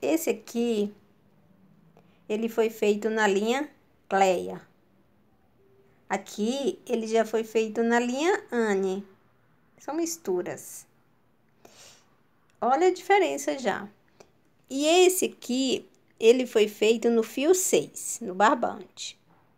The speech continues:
Eu vou falar a medida pra vocês.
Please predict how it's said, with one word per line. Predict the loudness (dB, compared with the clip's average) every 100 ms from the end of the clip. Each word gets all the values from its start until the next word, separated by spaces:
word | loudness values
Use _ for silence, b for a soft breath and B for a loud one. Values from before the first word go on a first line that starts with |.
| _ _ _ _ _ _ _ _ _ b b b b b _ _ _ _ _ -20 _ -2
Eu | 4
vou | 6
falar | 6 6
a | 6
medida | 2 -2 -2 -2
pra | -4
vocês. | -6 -8 -2 0 0 -2 -12 -16